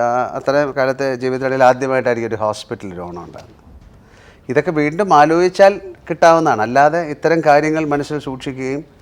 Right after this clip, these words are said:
ഇത് പിന്നെ എപ്പോഴെങ്കിലും പറയണം എന്ന് വിചാരിക്കുന്ന ഒരാളല്ല ഞാൻ. അതുകൊണ്ട് ഓണക്കാലം, പിന്നെ ഈ, ഇപ്പോൾ പെട്ടെന്ന് ഈ ഓണക്കാലത്തെക്കുറിച്ച് പറയുകയാണെങ്കിൽ നമുക്ക് വളരെയധികം സങ്കടമുള്ളൊരു ഓണക്കാലമാണ്. കാര്യം ഞങ്ങളുടെ സിനിമയിലെ ഒരുപാട് സഹപ്രവർത്തകർ നമ്മളെ വിട്ടുപോയൊരു സമയമാണ്.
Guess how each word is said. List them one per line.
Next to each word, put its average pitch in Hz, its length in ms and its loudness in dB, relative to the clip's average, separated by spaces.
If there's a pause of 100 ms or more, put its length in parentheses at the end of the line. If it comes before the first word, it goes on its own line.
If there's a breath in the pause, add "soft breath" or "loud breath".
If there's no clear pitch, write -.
(400 soft breath)
ഇത് 131 160 -6
പിന്നെ 135 220 -2
എപ്പോഴെങ്കിലും 143 400 -2
പറയണം 131 440 0
എന്ന് 127 160 -8
വിചാരിക്കുന്ന 123 420 -4
ഒരാളല്ല 87 380 -2
ഞാൻ. 78 160 -14 (100)
അതുകൊണ്ട് 113 380 -14 (380)
ഓണക്കാലം, 151 840 -6 (800 soft breath)
പിന്നെ 95 160 -6
ഈ, 95 120 -6 (160)
ഇപ്പോൾ 110 200 -8
പെട്ടെന്ന് 139 440 -4
ഈ 151 180 2
ഓണക്കാലത്തെക്കുറിച്ച് 147 840 0
പറയുകയാണെങ്കിൽ 120 380 -4
നമുക്ക് 117 180 -10
വളരെയധികം 110 300 -6
സങ്കടമുള്ളൊരു 117 760 -6
ഓണക്കാലമാണ്. - 600 -16
കാര്യം 101 220 -8 (1000 soft breath)
ഞങ്ങളുടെ 110 220 -2
സിനിമയിലെ 113 520 -4
ഒരുപാട് 113 360 0
സഹപ്രവർത്തകർ 92 760 -12 (220)
നമ്മളെ 95 360 -10
വിട്ടുപോയൊരു 95 520 -10
സമയമാണ്. - 440 -20